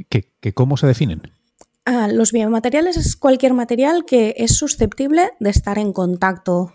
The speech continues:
Speaker 2: con el cuerpo y que, eh, tienen que tener una, mm, una respuesta o generar una respuesta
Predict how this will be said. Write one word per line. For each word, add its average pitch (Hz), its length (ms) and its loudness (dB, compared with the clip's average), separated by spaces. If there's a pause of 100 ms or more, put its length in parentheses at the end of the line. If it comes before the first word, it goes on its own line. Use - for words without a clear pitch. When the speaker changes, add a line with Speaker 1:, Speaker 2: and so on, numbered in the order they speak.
Speaker 2:
con 180 180 -2
el 175 140 -4
cuerpo 269 320 -2 (580)
y 208 160 -4
que, 311 320 -2 (460)
eh, 190 400 -2
tienen 254 340 2
que 240 340 0
tener 233 360 -2
una, 233 680 0 (140)
mm, 180 520 -6 (540)
una 208 220 -2
respuesta 240 500 -2
o 233 60 4
generar 226 400 0
una 240 160 -2
respuesta 240 800 -4